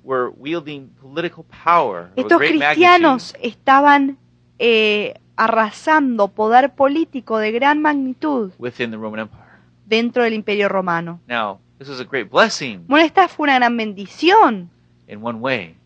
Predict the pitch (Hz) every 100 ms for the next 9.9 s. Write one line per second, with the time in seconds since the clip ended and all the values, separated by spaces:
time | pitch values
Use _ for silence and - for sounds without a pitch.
0 | - 196 202 196 185 170 156 175 _ _
1 | 123 196 143 98 85 _ _ 208 226 254
2 | 269 214 180 165 120 123 135 117 120 127
3 | 123 117 _ 117 147 120 113 110 107 _
4 | _ - 127 135 147 127 - - 147 185
5 | 226 226 220 233 247 262 - 220 220 233
6 | 233 247 233 226 226 - 208 196 208 226
7 | 294 370 _ _ _ _ _ - 131 127
8 | 120 135 143 131 123 - 147 160 170 165
9 | _ _ _ _ 107 104 98 90